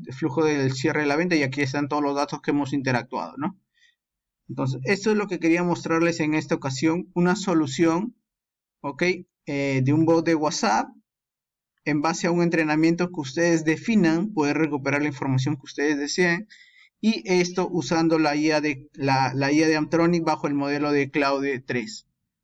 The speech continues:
¿Ok? Entonces, nada, como en mis otros videos les explico, implemen-, les explico rápido cómo lo pueden implementar.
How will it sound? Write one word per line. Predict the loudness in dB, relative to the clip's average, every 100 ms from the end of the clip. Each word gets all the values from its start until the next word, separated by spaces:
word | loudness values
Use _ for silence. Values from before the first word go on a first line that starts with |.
| _
¿Ok? | -6 -2
Entonces, | -2 -4 -12 -10 -8 -8 -10 _ _ _ _
nada, | 0 0 -2 -8
como | -2
en | 0
mis | 0
otros | -2 -2 2
videos | 2 2
les | 0
explico, | -4 -2 0 2
implemen-, | 0 0 -2 -4 -4
les | -2 -2
explico | -6 0 0 2
rápido | 0 0 -2 -2
cómo | 0 -2
lo | -2
pueden | -2 0
implementar. | 0 2 2 2 0